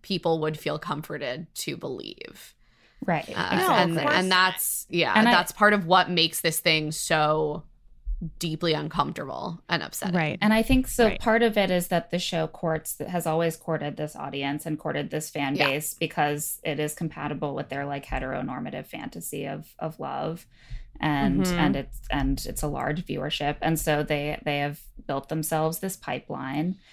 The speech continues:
Speaker 2: and they've been like, "Why don't women of color wanna come on our show?" And, and then they're not very good at, at vetting these women or, or finding ways to find out,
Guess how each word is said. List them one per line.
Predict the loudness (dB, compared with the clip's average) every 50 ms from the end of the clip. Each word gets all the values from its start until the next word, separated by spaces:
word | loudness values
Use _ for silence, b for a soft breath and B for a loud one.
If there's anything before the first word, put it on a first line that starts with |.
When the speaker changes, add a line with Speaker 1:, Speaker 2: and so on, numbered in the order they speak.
| b b -2
Speaker 2:
and | 0 2
they've | 2 4
been | 2 2 2
like, | 2 0 -2 -2
"Why | -2 0 2
don't | 2 2 2 2
women | 0 -2 0 0 -2
of | -2 -4
color | -6 -6 -4 -4 -4 -4
wanna | -4 -2 -2 -4
come | -4 -4 -6 -6 -4
on | -4 -2
our | -2 -2 -2
show?" | -2 -2 -2 -2 -2 -2 -2 -2 -2 -2 -4 b b b b b b b -8 -2 2
And, | 4 6 6 6 6 6 4 4 2 0 -2 0 2
and | 2 4 4
then | 4 4 4 4 2 2
they're | 2 2 2
not | 2 2 0 0 0
very | 0 0 2 2
good | 2 2 2 2
at, | 4 2 2 0 -2 -2
at | -2 0 0 -2 -6 -10 -4 0
vetting | 0 2 2 2 2 2 2 2 2 0 -2 -6 _ _ _ _
these | -2 -2 0 0
women | 0 -2 -2 -2 -2 -4 -4 -4 -4 -4 -2
or, | 0 2 2 0 0 -4 -2 0
or | 0 0 0
finding | -4 -6 -4 0 0 2 2 2 0 0 0 0
ways | 0 0 0 0 0 0 -2
to | -4 -4
find | -2 -2 -2 0 0 2 2
out, | 2 2 4 2 2 2 0 -4